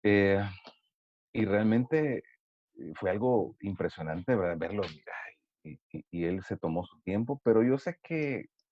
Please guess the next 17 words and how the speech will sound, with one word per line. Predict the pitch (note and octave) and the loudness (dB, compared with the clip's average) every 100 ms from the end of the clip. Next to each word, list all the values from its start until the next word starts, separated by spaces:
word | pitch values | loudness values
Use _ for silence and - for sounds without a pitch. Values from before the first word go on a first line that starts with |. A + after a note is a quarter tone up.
| _ _ _ _ | _ _ _ _
que | B2+ | -6
tal | B2+ B2 | -2 2
vez | D3 D#3 | 2 2
no | D#3 | 2
le | C#3+ | 2
interesó | D3 C#3 C#3+ F#3+ | 0 0 0 0
mucho, | A#3+ G#3+ D3+ | -2 -2 -4
porque | - F#2 | -4 -2
realmente | E2+ F2 G2+ G#2+ | 0 0 0 0
la | F#2 | 0
calidad | E2 D#2+ D#2+ | 0 -2 0
de | D#2+ | 0
la | F2+ | 0
música | E2 F#2+ - _ | -4 -6 -10 _
era, | _ _ _ _ - C#2+ | _ _ _ _ -8 -6
era | |
baja. | C#2+ C2+ - | -4 -6 -8